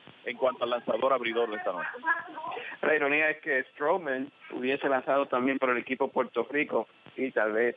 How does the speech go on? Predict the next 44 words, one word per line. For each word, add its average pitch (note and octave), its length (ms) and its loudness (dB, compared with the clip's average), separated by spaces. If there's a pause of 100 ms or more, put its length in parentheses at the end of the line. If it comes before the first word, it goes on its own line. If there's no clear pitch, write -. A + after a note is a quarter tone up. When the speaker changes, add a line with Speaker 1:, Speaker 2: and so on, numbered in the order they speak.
Speaker 2:
eh, G#2+ 360 0
estuviera A#2 400 0
lanzando A#2 360 0
este - 140 -2
último A2 260 -4
juego A2+ 180 0
para A2+ 160 2
el G#2+ 60 -4
equipo A2 300 -2
de G#2+ 80 0
Puerto G#2+ 260 -6
Rico, - 300 -2
pero C#3+ 240 2 (360)
así G#2+ 260 -4
es A#2+ 160 0
el A2+ 80 -2
béisbol. B2+ 520 0
Stroman, A#2+ 460 0 (320)
eh, G#2+ 300 2
está A2+ 400 0
lanzando A#2 440 -4
con A2+ 180 -4
el G#2+ 60 -6
equipo A#2 220 -6
de A2 60 2
Estados G#2+ 300 0
Unidos, C3 300 0
el G2+ 60 -2
equipo A2+ 320 -6
que A2 160 -6
prefirió, A2 480 -2 (320)
y - 100 -10
entonces G2+ 540 0
se G2 160 4
lanza G#2 400 0
frente G#2+ 320 0
a F#2+ 60 -2
Puerto G#2 280 2
Rico G2+ 440 0 (300)
esta B2 280 0
noche. A2+ 420 -2 (220)
Eh, E3+ 300 4
la F3+ 100 0
lanzación G#3 840 -2